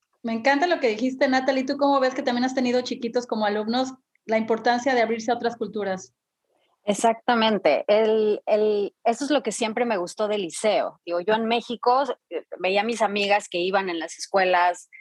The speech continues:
Speaker 2: de puras niñas o, y, y eran puros mexicanos, o sea, como que cambia. En el liceo eran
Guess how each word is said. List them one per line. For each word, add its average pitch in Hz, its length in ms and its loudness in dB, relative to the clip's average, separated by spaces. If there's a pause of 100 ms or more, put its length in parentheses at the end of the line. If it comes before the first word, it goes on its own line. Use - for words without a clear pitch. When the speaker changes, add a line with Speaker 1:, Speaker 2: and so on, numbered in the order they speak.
(260)
Speaker 2:
de - 120 0
puras 160 260 0
niñas 208 640 2
o, 160 360 2 (480)
y, 214 360 -2 (140)
y 220 180 2
eran 202 220 2
puros 185 240 -12
mexicanos, 240 880 0
o - 80 -6
sea, 214 160 -2
como 202 300 -2
que 196 160 -10
cambia. 208 560 0
En 202 140 -4
el 208 100 0
liceo 269 600 0
eran 240 360 0